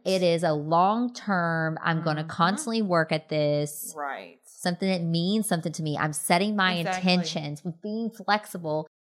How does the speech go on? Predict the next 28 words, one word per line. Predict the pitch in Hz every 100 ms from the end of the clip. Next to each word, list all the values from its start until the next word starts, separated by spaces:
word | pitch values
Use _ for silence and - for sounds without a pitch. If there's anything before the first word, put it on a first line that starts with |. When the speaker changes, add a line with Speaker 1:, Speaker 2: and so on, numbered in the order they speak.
| -
Speaker 1:
that, | 170 156 139
Speaker 2:
Yes. | - - -
Speaker 1:
"Hey, | 277 226 180 -
okay, | 202 220 196 -
baby | 185 233
James | 247 214 220
was | 226 208
up | 180 _
five | 185 190 214
times | 208 220 214 208
last | 180 175
night | 190 175 180
'cause | - 190
he's | 214 208
sick. | - 196 - _ _ _ 294
Speaker 2:
Yeah. | 262 247 240
Speaker 1:
Sarah | - 240 214 220
didn't | 220 214
get | 214 208
to | 190
work | 190
out | 196 196 -
today. | 180 160 - - _ _ _ _ _ _
Speaker 2:
That's | 202 208
Speaker 1:
Okay? | 208 208
Speaker 2:
okay. | 226 185 180
Speaker 1:
That's | 214 208
okay. | 220 202 208 214 208 -